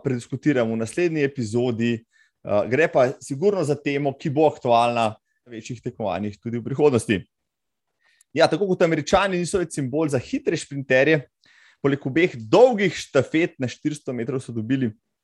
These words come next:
a, le še rekorderko in zmagovalko na štiristo metrov z ovirami, Cindy McLaughlin,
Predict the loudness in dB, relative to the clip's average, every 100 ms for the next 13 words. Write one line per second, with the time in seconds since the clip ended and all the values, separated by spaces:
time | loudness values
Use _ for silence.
0 | _ -2 2 2 -2 -4 -4 0 0 0
1 | -2 -4 2 2 0 0 -2 0 -4 -4
2 | -4 0 2 2 0 -6 -6 -8 -10 -6
3 | -6 -4 -4 -6 -2 2 2 2 -2 -6
4 | -6 -6 -2 0 0 -2 -4